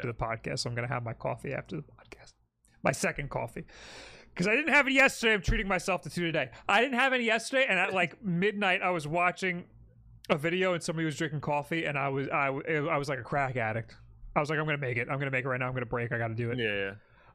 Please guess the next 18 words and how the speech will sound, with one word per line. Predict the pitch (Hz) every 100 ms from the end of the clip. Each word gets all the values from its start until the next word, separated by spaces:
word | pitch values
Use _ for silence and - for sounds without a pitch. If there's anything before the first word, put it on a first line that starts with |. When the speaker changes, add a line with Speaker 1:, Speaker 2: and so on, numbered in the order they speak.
| -
Speaker 1:
yeah. | - 147 147 143
Speaker 2:
Um, | 147 _ - - - _ -
anyway, | 214 147 127 127 - -
uh, | 165 151 147 143 - - 53 -
you're | 180 190 190 240
usually | 349 277 156 143
the | 127
one | 139 127
at | 117
the | 117
top | 127 113
of | 135
the |
show | 147 113
to | 107
try | 143
a | 113
snack. | - 143 120 -